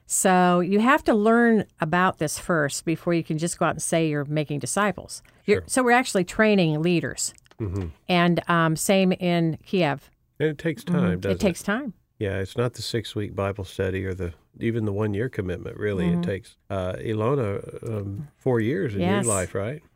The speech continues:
Speaker 1: Four and a half years, plus, you know, this, reading the Bible, answering my questions, having my questions answered, seeing Bill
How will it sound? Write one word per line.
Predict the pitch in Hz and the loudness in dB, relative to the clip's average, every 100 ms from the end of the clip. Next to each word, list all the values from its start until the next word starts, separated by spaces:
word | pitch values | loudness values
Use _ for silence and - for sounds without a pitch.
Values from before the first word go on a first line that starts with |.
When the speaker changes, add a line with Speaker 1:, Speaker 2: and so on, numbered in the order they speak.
| _ | _
Speaker 1:
Four | - 202 | 0 2
and | 208 | 4
a | |
half | 202 196 | 2 0
years, | 196 226 - | 0 0 -2
plus, | 175 170 - - | -2 0 -2 -4
you | 175 | -2
know, | 160 160 160 - | 0 -2 -6 -8
this, | 160 151 - - - | -6 -6 -8 -14 -12
reading | 165 185 196 196 | -2 0 2 2
the | 175 | 0
Bible, | 175 175 180 190 196 - _ - | 2 2 2 2 0 -4 _ -4
answering | 175 180 190 180 | -2 0 0 0
my | 165 | 0
questions, | - 180 - 170 | 0 -2 -2 -4
having | 175 165 | -2 -2
my | 156 | -2
questions | 175 175 170 | -4 -2 -2
answered, | 165 160 - | -2 -2 -2
seeing | - 226 208 | 2 4 4
Bill | 202 240 196 | 4 4 4